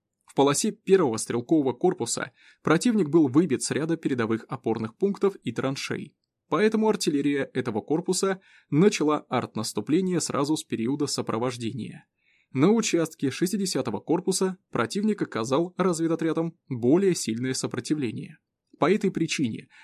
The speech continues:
артиллерии этого корпуса пришлось выполнять график артнаступления с периода подавления. Группы дальнего действия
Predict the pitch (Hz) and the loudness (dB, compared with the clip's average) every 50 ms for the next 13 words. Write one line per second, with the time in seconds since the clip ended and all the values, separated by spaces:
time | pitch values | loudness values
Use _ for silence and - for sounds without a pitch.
0 | - _ - 147 147 143 - - 147 143 170 160 127 107 - - - _ - 170 | -14 _ 0 2 2 2 2 0 2 4 4 4 4 0 -6 -8 -10 _ -4 -4
1 | 170 - 139 127 - - 180 190 185 - - - - - - 131 - - 196 208 | -2 0 -2 -2 2 2 2 2 2 -2 -4 -6 -6 -6 -6 -10 -6 -2 -2 -2
2 | 196 - _ _ _ _ - 143 143 240 240 - 202 175 147 135 135 143 147 143 | -2 -4 _ _ _ _ -4 0 2 2 2 2 2 0 2 2 0 0 -2 0
3 | 127 131 123 117 113 - 110 - - - 117 117 - - - 110 - - 113 110 | 0 0 0 0 -2 -4 -8 -8 -4 -4 -4 -4 -4 -6 -10 -10 -6 -6 -6 -4
4 | - 180 214 202 190 185 165 - - - 107 117 135 165 175 147 147 139 - 139 | -2 -2 -2 0 -2 -2 -4 -4 -6 -4 -2 0 2 2 2 0 -2 -4 -4 -6
5 | 131 135 139 147 160 139 117 110 127 127 151 - - - _ _ _ _ _ _ | -4 -4 -2 -2 -2 -2 -2 -4 -6 -10 -14 -14 -18 -20 _ _ _ _ _ _
6 | _ _ - 135 143 180 202 190 - - - - - _ - 135 135 147 139 135 | _ _ -4 2 4 4 4 2 0 -6 -6 -6 -8 _ -6 2 2 4 4 4
7 | 123 117 110 110 117 175 202 - - - - 110 - - 135 | 2 0 0 0 0 0 -2 -2 -4 -6 -6 -6 -6 -8 -12